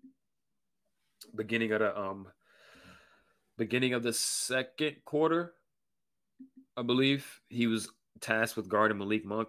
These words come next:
or, or De'Aaron Fox, one of those two, and then he was just getting torched. He wasn't navigating the screens well. Malik Monk got hot,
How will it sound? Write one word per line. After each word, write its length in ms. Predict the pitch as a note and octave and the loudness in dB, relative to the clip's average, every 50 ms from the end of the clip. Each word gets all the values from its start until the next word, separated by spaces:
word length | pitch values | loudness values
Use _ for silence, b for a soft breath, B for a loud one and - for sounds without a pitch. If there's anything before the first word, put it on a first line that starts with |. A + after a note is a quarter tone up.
| - - | -6 -4
or, 340 | A2 G#2+ G#2 G2+ G2+ G2+ - | -2 0 0 2 0 -2 -2
or 200 | G2+ G#2 G#2 G#2 | -4 -4 -6 -4
De'Aaron 320 | G2+ G#2 G#2 G#2+ G#2 - | -2 0 0 0 0 0
Fox, 240 | - A2 A2 G#2+ - | 0 -2 -2 -2 -2
one 140 | A2+ A#2+ A#2+ | -4 -2 -2
of 40 | |
those 200 | A2+ A2+ A2+ A2+ | -2 -2 -2 -2
two, 300 | - - B2 B2 B2 A2 | -2 -2 0 0 0 -2
and 140 | F#2+ F#2+ F#2 | -4 -6 -8
then 120 | G2 F#2+ F#2 | -8 -6 -4
he 160 | G2 G2 F#2+ | -4 -4 -4
was 160 | F#2+ F#2 E2 | -6 -8 -10
just 160 | G2 F2 F2 | -10 -10 -8
getting 200 | G2+ F#2 F2+ F2 | -8 -8 -8 -10
torched. 540 | - - F#2 F#2 F2+ F2+ - - - - - - _ | -10 -6 -4 -4 -4 -4 -6 -8 -10 -12 -14 -10 _
He 100 | G#2+ G2+ | -4 0
wasn't 300 | F#2+ G#2+ G#2+ G#2 G2+ G2+ | 2 2 2 2 2 4
navigating 460 | G#2+ G#2+ G#2 G2+ G#2 G#2 G2+ F#2+ F#2+ | 4 4 4 4 2 2 2 0 -2
the 60 | F#2+ | -6
screens 380 | - - - G2+ G2+ G2+ F#2 F#2 | -8 -6 -4 -4 -2 -4 -2 -2
well. 420 | G2 G2+ G2+ G2+ G2 F#2+ F#2 - _ _ _ _ _ _ _ _ _ _ _ G2+ | 0 0 2 2 2 0 -2 -6 _ _ _ _ _ _ _ _ _ _ _ -4
Malik 240 | G#2 G#2+ G2+ F#2+ | 0 0 0 0
Monk 240 | G#2 G#2 G#2 G#2 G2 | 0 -2 -4 -2 0
got 180 | G2 G2 F#2+ F#2 | 0 0 2 2
hot, 300 | F#2+ G2+ G2 G2 G2+ | 2 2 4 4 2